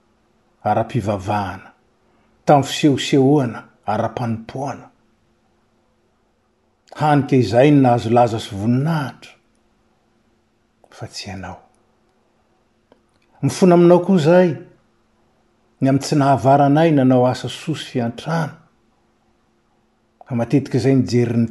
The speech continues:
tenanay, hanika dia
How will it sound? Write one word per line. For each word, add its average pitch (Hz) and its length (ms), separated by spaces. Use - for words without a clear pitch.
tenanay, 143 480
hanika 123 380
dia 104 480